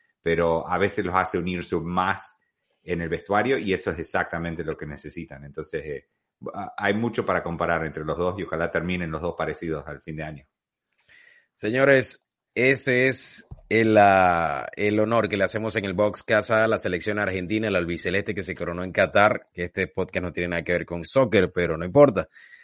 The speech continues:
Speaker 2: Siempre hay que hacerlo porque es parte de lo que somos los hispanos también y lo que significa la Copa del Mundo y en este caso para Martín y para Santiago y para todos los latinoamericanos que nos unificamos con la albiceleste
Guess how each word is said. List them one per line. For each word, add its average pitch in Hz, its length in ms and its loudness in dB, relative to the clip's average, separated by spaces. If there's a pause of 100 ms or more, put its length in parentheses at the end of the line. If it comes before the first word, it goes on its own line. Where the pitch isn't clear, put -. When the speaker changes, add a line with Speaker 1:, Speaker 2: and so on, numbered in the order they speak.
(120)
Speaker 2:
Siempre 101 380 6
hay 98 80 6
que 101 100 2
hacerlo 120 440 6
porque 90 260 -2
es 90 80 -4
parte 101 320 4
de 90 180 2
lo 82 200 -4
que 87 100 -8
somos 156 280 0
los 98 160 -2
hispanos 92 340 -2
también 92 280 -2
y 98 40 0
lo 95 100 -2
que 90 100 -4
significa 87 440 -2
la 98 100 2
Copa 98 200 0
del 92 120 2
Mundo 104 260 -2
y 107 80 2
en 82 200 -4
este 82 200 -2
caso 90 220 -2
para 85 160 0
Martín 80 300 -4
y 92 40 -6
para 82 180 -2
Santiago 101 380 2
y 113 40 0
para 120 180 2
todos 147 140 -2
los 151 100 2
latinoamericanos 101 640 -2
que 101 80 -4
nos 92 80 -6
unificamos 90 540 0
con 104 120 2
la 95 60 6
albiceleste 87 600 2